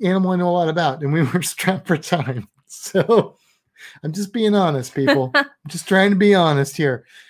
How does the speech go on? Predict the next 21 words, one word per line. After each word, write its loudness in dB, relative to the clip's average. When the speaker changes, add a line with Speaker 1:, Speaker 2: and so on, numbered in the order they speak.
Speaker 1:
Uh, 0
look, 2
American 2
crocodiles. 2
Why 0
American -2
crocodiles? -6
One, -4
because 0
somebody 2
at 0
work, -4
uh, -4
went -6
down -4
to -4
the 0
Everglades 0
and -6
saw 0
them, 0